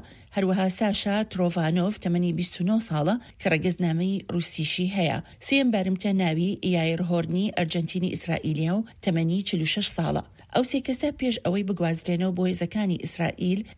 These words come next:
لە شاری خان یونیسی غەزە ڕادەستی کۆمیتەی نێودەوڵەتی خاچی سوور کران. لە تەل ئەڤیڤ ئەندامانی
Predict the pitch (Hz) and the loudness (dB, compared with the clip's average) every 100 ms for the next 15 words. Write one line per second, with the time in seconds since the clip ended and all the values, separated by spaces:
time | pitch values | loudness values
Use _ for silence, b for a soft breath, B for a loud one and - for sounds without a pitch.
0 | 180 175 220 208 190 - 185 170 170 220 | 0 2 2 0 -2 0 0 2 0 0
1 | 220 175 165 156 214 165 190 196 180 - | -2 0 0 0 0 0 0 -2 -4 -2
2 | 160 156 208 202 151 147 135 160 - 202 | -4 -2 -2 0 0 0 -2 -2 -4 -4
3 | 185 160 180 220 185 - - - B B | -2 -2 -2 -2 -4 -2 -2 -4 B B
4 | B B - 190 196 - 147 165 226 226 | B B 0 2 2 0 -2 0 -2 0
5 | 180 160 170 185 160 | 0 2 2 2 0